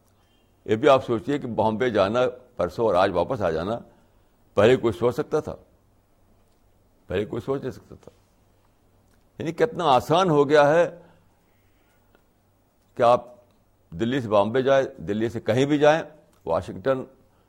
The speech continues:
اور لندن، اور پھر لوٹ بھی آئیں اتنے کم ٹائم میں۔ تو وہ پرسوں گئے تو دلی ایئرپورٹ پہ جب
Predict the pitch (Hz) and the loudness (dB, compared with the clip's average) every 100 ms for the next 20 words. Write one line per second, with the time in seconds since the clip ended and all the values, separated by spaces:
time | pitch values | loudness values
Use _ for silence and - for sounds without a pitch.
0 | _ _ _ 101 107 120 139 - - 87 | _ _ _ -2 0 0 -4 -4 -8 -8
1 | 95 90 113 110 131 139 - - _ _ | -6 -2 -2 -2 -2 -2 -4 -18 _ _
2 | - _ _ _ _ _ _ _ _ _ | -20 _ _ _ _ _ _ _ _ _
3 | - - 113 - 120 117 117 123 120 - | -12 -8 -8 -4 -4 -2 -4 -4 -12 -18
4 | _ _ _ _ _ _ _ _ _ _ | _ _ _ _ _ _ _ _ _ _
5 | _ _ _ _ _ _ _ _ _ _ | _ _ _ _ _ _ _ _ _ _
6 | _ _ _ _ _ - 151 156 - - | _ _ _ _ _ 2 4 4 -2 -20
7 | _ _ _ 101 151 165 - - _ _ | _ _ _ 0 4 4 2 -8 _ _
8 | _ _ _ 101 113 131 127 95 120 135 | _ _ _ -2 -2 -4 -4 -2 -2 -4
9 | - _ _ _ _ _ _ 95 82 123 | -10 _ _ _ _ _ _ -10 -6 -4
10 | 165 135 90 - 139 - 110 | 0 0 -2 -4 -6 -4 -6